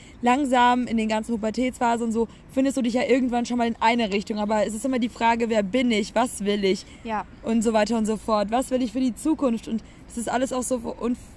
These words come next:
Speaker 1: unvorhersagbar, als wenn du jetzt dreißig bist und jetzt überlegst, okay, in zwei, drei Jahren bin ich dreiunddreißig.
Speaker 2: Voll.
Speaker 1: Das ist ein, ein anderes Zeitalter, als wenn du jetzt siebzehn bist und in drei Jahren dann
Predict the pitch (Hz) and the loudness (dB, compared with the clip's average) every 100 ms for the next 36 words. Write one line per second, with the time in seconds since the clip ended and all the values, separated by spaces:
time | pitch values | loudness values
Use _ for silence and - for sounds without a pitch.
0 | - 220 220 233 254 240 202 - 220 214 | -4 -2 0 0 0 0 -2 -2 2 4
1 | 214 226 220 208 - 220 240 - - 220 | 2 2 0 -2 -2 2 2 0 -4 -2
2 | 240 233 220 208 214 208 208 - 233 254 | -2 -2 -4 -4 -2 0 -2 -2 -4 -2
3 | 233 - 220 220 208 208 208 208 214 214 | -2 -2 -2 -2 -2 0 0 -2 -4 0
4 | 226 226 180 175 175 196 - - - 214 | 2 2 0 0 0 -6 -8 -14 -10 -6
5 | 196 226 208 233 - - 220 - 247 247 | -6 -6 -4 -4 -4 -6 -4 -2 -2 -2
6 | 233 - 247 233 - 220 240 208 233 220 | -4 0 2 2 2 0 0 -2 -2 -2
7 | 202 254 - 247 220 226 233 208 202 208 | -2 -4 -2 -2 -2 -4 -6 -4 -4 -2
8 | 214 226 208 208 202 196 | 0 2 0 0 -4 -4